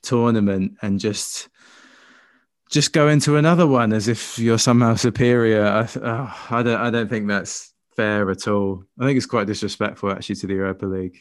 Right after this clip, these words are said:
Um, yeah, hopefully they'll change that.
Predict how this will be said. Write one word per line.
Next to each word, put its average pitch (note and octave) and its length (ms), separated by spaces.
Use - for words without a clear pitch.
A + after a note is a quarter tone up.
Um, G2 380
yeah, F#2+ 260
hopefully A#2 340
they'll G#2 140
change G2+ 300
that. G2 280